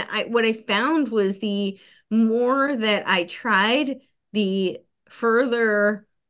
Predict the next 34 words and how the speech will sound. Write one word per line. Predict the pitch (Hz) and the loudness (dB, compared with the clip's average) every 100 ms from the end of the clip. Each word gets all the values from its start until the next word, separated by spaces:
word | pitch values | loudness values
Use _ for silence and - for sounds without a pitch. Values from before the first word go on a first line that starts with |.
| - 196 | -12 -6
away | 180 196 190 196 | -4 0 0 0
from | 220 185 180 | -2 -6 -4
that | 175 165 | -2 -2
line | 180 170 170 | -2 -4 -4
of | 165 | -8
thought | - 175 165 - | -6 -4 -4 -6
I | 156 156 | -6 -6
became, | 160 156 190 180 143 147 | -6 -10 -8 -8 -8 -8
because | 151 151 175 160 160 _ _ _ 175 | -8 -4 -2 -2 -4 _ _ _ -6
I | |
kept | 226 208 | -4 0
asking | 196 196 190 | 0 0 -4
questions, | 180 202 220 - 147 135 156 - _ _ - | -4 -4 -4 -6 -10 -8 -10 -12 _ _ -14
and | 170 165 165 165 - | -8 -6 -4 -6 -6
the | 185 | -6
more | 190 180 | -2 -2
absurd | 156 - - 185 196 170 156 160 - _ _ _ - | -4 -8 -6 -4 -2 -2 -2 -6 -10 _ _ _ -10
the | 175 | -6
narratives | 160 165 156 143 135 143 | -4 -2 -4 -4 -8 -10
became | 131 165 165 170 | -12 -8 -8 -8
to | 143 | -10
me, | 120 123 156 | -10 -10 -6
the, | 170 160 | -4 -4
the | 156 170 | -4 -4
less | 170 175 185 190 - | -2 -2 -4 -6 -14
justification | - 160 156 147 156 151 170 185 160 135 | -10 -10 -10 -14 -12 -8 -8 -8 -10 -12
for | 156 | -10
that | 147 135 | -10 -8
line | 151 139 | -8 -10
of | 143 | -12
thought | - 160 - | -8 -8 -8
there | 131 | -12
was. | 131 156 104 143 | -8 -8 -8 -10
So | - 170 151 | -8 -6 -6